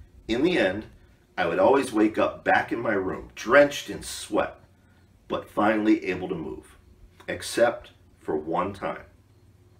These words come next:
During that exception, I remember being outside in the woods, still surrounded by the shadow people, still floating.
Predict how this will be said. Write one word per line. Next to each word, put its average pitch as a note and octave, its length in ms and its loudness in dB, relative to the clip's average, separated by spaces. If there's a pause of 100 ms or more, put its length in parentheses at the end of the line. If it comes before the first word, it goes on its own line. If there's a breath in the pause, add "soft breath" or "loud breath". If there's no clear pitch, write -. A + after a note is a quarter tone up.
(320)
During A#2 340 0
that - 140 6
exception, - 580 0 (380 loud breath)
I - 60 -2
remember A2+ 380 2
being G2 320 0
outside A#2 540 2
in A2 60 -4
the G#2+ 60 2
woods, - 500 -2 (140)
still - 480 0
surrounded D3+ 580 2
by - 120 0
the - 80 -4
shadow B2+ 360 0
people, - 440 -12 (160 soft breath)
still C#3+ 400 0
floating. C#3 480 0